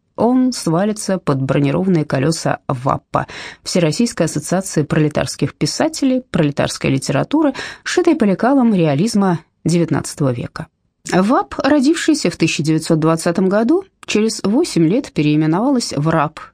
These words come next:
и из Всероссийской стала Российской. Вот что было главным расхождением. Лефовцы считали, что революция требует новых форм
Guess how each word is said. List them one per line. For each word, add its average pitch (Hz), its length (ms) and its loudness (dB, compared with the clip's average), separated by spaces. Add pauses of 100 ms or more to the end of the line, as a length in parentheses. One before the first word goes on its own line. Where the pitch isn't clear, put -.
(160)
и 190 140 2
из 180 80 -2
Всероссийской 220 640 0
стала 190 480 0
Российской. - 720 -2 (460)
Вот 320 180 2
что - 140 0
было 370 200 4
главным 330 440 4
расхождением. 254 840 2
Лефовцы 214 600 2
считали, 214 440 -2
что 165 380 0
революция 180 600 0
требует 190 420 0
новых 175 400 0
форм 254 440 0